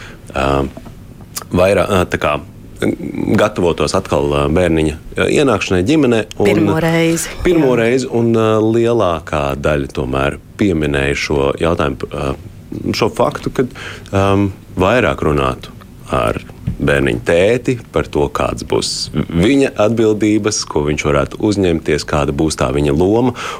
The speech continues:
Speaker 1: Un, uh, un man vēl vairāk, uh, veidojas šis viedoklis, jā, ka, un es arī pats sevi atceros, mums nav ne jausmas.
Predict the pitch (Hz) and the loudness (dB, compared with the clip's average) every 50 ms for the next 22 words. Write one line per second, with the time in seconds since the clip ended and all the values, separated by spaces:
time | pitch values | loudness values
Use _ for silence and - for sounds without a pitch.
0 | - - - - 92 92 92 95 95 98 98 98 98 98 95 98 - - 104 - | -14 -14 -4 -2 0 2 2 2 2 2 2 2 2 2 2 2 2 0 0 0
1 | - - 98 95 95 95 95 - - 82 80 78 85 85 82 76 73 76 76 78 | 0 0 0 2 2 0 -2 -2 -4 -4 -2 0 2 2 2 0 0 0 2 2
2 | 95 104 95 78 69 - - - - - - - - - 67 65 65 65 67 69 | 2 2 2 0 0 -2 -8 -12 -14 -18 -20 -20 -16 -10 -6 -4 -2 0 0 0
3 | 67 - - - - - - - - - - - - - - - - - 92 90 | -2 -6 -12 -16 -16 -16 -16 -18 -18 -16 -12 -6 -4 -2 0 0 2 2 2 2
4 | 98 101 85 76 - - - - - - 107 101 90 90 82 - - 85 - - | 4 2 2 0 0 -2 -4 -2 0 0 0 2 2 0 0 0 -2 -6 -2 0
5 | 117 143 151 - - - - - - - - - - - - - 80 73 - 80 | 0 0 0 0 -2 -4 -6 -6 -8 -18 -20 -20 -20 -8 -4 -2 -2 0 0 0
6 | 80 85 - 156 151 - - - 151 139 107 87 82 - 82 71 69 62 - - | -2 0 0 -2 -2 0 0 0 2 4 2 2 0 -2 -2 0 0 -2 -2 -6
7 | - - - - - - - - - - - - - - - - - - - - | -12 -14 -18 -18 -18 -18 -18 -20 -20 -20 -20 -20 -20 -12 -12 -8 -4 -2 -2 0
8 | - - - - - - - - - - - - - - - | 0 0 -2 0 0 0 2 2 0 0 -2 -6 -6 -6 -8